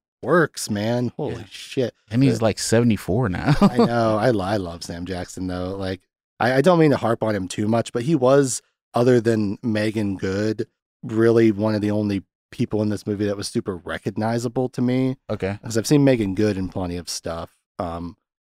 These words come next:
Speaker 1: who plays Sissy, the, the oldest daughter.
Speaker 2: Yeah.
Speaker 1: Um, although I, I, it was, I was watching this movie and it prompted me to make a post 'cause I was like, "What do I recognize her from?" And I pulled up her I M D B, and she was in the movie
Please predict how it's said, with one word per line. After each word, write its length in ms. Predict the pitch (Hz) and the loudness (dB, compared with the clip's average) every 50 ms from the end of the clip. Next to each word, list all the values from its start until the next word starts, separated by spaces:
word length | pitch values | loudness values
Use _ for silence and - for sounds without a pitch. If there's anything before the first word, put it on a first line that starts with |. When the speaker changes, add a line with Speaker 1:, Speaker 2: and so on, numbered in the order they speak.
| _ _ - | _ _ -4
Speaker 1:
who 100 | 107 98 | -4 -4
plays 400 | - _ - 101 87 87 92 107 | -4 _ -6 -6 -6 -6 -8 -8
Sissy, 680 | - - - 113 92 - - 98 90 87 87 87 92 | -8 -4 -4 -2 -2 -4 -6 -6 -8 -8 -8 -10 -10
the, 280 | 87 95 90 87 90 - - | -10 -10 -10 -10 -12 -12 -12
the 120 | - 95 95 | -12 -12 -10
oldest 400 | 98 95 90 87 92 90 - - | -10 -10 -10 -10 -10 -12 -10 -8
daughter. 540 | 101 92 87 87 87 87 85 85 90 90 - _ _ | -8 -6 -6 -8 -8 -8 -10 -10 -10 -12 -14 _ _
Speaker 2:
Yeah. 220 | 95 92 92 92 98 - - | -14 -12 -12 -12 -12 -10 -8
Speaker 1:
Um, 280 | 85 85 85 90 92 | -8 -8 -6 -6 -6
although 220 | 95 104 104 104 98 | -4 -2 -2 -2 -2
I, 200 | 104 - 113 120 | -2 -2 -2 -4
I, 20 | - - - - _ _ _ - | -4 -4 -8 -16 _ _ _ -2
it 60 | 143 | -2
was, 140 | 131 123 - 135 135 - | 0 0 -2 -6 -10 -2
I 80 | - 135 | 2 2
was 140 | 143 131 117 | 2 2 2
watching 440 | 107 107 104 107 120 - - 135 | 0 0 2 2 2 2 2 2
this 180 | 127 113 - - | 2 2 0 -2
movie 320 | 104 101 104 104 113 117 117 | 0 0 0 2 4 2 2
and 80 | 110 | 2
it 140 | 107 - - | 0 -4 -8
prompted 500 | _ - 120 98 101 110 - - 110 95 | _ -6 -4 -2 -2 -2 0 -2 -2 0
me 140 | 110 107 101 | -2 -2 -2
to 220 | - 98 90 87 - _ _ _ _ _ _ - | -4 -6 -8 -10 -12 _ _ _ _ _ _ -6
make 260 | 113 104 107 107 - | -4 -2 -2 -2 -4
a 60 | 98 | -8
post 480 | - - - 110 98 104 107 - - - | -8 -6 -4 -2 -2 -2 -2 -4 -6 -6
'cause 180 | - 113 95 | -4 -4 -2
I 80 | 101 98 | -2 -2
was 160 | 101 107 104 | -2 -2 -4
like, 200 | 104 98 98 - _ | -4 -6 -8 -8 _
"What 100 | - 185 | -2 0
do 80 | 214 233 | 2 4
I 120 | 240 220 | 4 2
recognize 640 | 135 98 101 208 - - 98 - 90 87 90 87 - | 2 0 -2 -4 -4 -4 -6 -6 -6 -6 -8 -10 -10
her 160 | - 92 85 _ | -12 -12 -12 _
from?" 280 | - 92 92 92 95 - _ _ _ _ _ _ | -8 -8 -6 -6 -8 -10 _ _ _ _ _ _
And 140 | - 104 95 | -4 -4 -4
I 60 | 95 | -4
pulled 220 | - - 120 110 | -2 -2 0 0
up 120 | 107 95 - | 0 -2 -4
her 460 | - 98 92 98 101 107 110 110 - _ _ _ - | -6 -4 -4 -2 -2 -2 -4 -6 -8 _ _ _ -10
I 180 | 120 107 110 117 | -6 -4 -2 0
M 120 | 117 117 | 0 0
D 120 | 110 113 113 | 0 0 0
B, 360 | 101 117 117 117 117 113 113 - | 2 2 2 4 2 2 0 -2
and 140 | 113 110 104 | -4 -6 -4
she 140 | - 127 | -2 0
was 120 | 120 117 113 | 2 2 2
in 100 | 117 113 | 2 2
the 60 | 107 | 2
movie 280 | 101 107 107 104 92 | 0 0 0 -2 -4